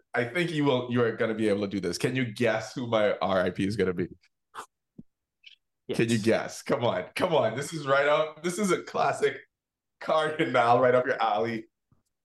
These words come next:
Speaker 1: No, no, that's bad podcasting. Okay, I'm just gonna tell you. It's not gonna
Speaker 2: Trae,
Speaker 1: be a
Speaker 2: is it
Speaker 1: rest in
Speaker 2: Trae
Speaker 1: peace.
Speaker 2: Young?
Speaker 1: This is rest in piss.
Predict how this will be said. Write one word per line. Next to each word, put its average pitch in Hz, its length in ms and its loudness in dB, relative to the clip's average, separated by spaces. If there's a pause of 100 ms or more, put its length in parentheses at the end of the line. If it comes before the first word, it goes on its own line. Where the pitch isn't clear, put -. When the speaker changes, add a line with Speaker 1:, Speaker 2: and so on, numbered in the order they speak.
Speaker 1:
No, 131 480 2
no, 139 300 2
that's 135 180 -4
bad 113 260 0
podcasting. 110 580 -2
Okay, 98 380 -2 (100)
I'm 117 100 0
just 139 160 -2
gonna 110 140 0
tell 107 260 0
you. 78 140 -8
It's 95 120 -10
not 151 160 0
gonna 147 160 2
Speaker 2:
Trae, 156 40 4
Speaker 1:
be 151 80 2
a 143 60 4
Speaker 2:
is 143 100 4
it - 40 4
Speaker 1:
rest 131 140 0
in 147 60 -2
Speaker 2:
Trae 180 120 6
Speaker 1:
peace. 202 80 8
Speaker 2:
Young? 381 280 6 (720)
Speaker 1:
This 117 160 0
is 110 180 -4
rest 110 240 0
in 95 100 -8
piss. - 440 -6